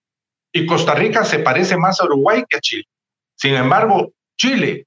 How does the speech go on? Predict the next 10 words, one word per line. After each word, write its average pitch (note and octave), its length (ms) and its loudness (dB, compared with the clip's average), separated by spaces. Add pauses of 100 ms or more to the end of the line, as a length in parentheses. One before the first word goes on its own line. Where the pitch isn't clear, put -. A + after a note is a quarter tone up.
es G3+ 260 -2
una F#3 140 0
democracia D3+ 460 -2
funcional. A2+ 500 -4 (540)
Y - 80 -4
aquí - 160 -2
hay G3 100 2
un G#3 120 2
aspecto F3+ 600 -2
central, D3 640 -4